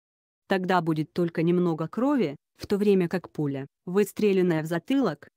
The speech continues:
приводит к обильному кровоточению, вытекает больше одного литра крови. А убивали, по меньшей мере, двести пятьдесят человек в день. Трупы убитых выкидывали из камеры, где происходили убийства,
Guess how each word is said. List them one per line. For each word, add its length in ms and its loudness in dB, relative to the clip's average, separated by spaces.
приводит 460 0
к 40 -8
обильному 480 0
кровоточению, 920 -2
вытекает 580 -2
больше 400 0
одного 380 0
литра 340 0
крови. 420 -6
А 100 2
убивали, 560 0
по 140 2
меньшей 340 0
мере, 400 0
двести 440 0
пятьдесят 500 -2
человек 480 0
в 80 -8
день. 300 -2
Трупы 320 -2
убитых 460 0
выкидывали 520 -2
из 140 -6
камеры, 540 0
где 200 0
происходили 680 0
убийства, 580 -2